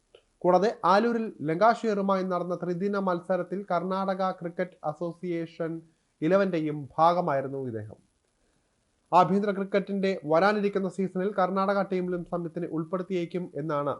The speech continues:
സൂചനകൾ. ആഭ്യന്തര ക്രിക്കറ്റിൽ അരങ്ങേറ്റത്തിന് മുൻപ് തന്നെയാണ് താരം ഇന്ത്യൻ ടീമിലേക്ക് വന്നിരിക്കുന്നത്.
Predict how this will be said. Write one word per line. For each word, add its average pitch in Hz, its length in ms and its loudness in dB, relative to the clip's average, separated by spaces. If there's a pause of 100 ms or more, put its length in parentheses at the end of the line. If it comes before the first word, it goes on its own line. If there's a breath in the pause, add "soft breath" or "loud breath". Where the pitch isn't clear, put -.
സൂചനകൾ. 117 420 -8 (640)
ആഭ്യന്തര 185 340 2
ക്രിക്കറ്റിൽ 202 400 -2
അരങ്ങേറ്റത്തിന് 190 580 -2
മുൻപ് 196 460 -4
തന്നെയാണ് 170 600 -4 (120)
താരം 160 320 2
ഇന്ത്യൻ 180 220 -4
ടീമിലേക്ക് 151 420 -6
വന്നിരിക്കുന്നത്. 123 540 -6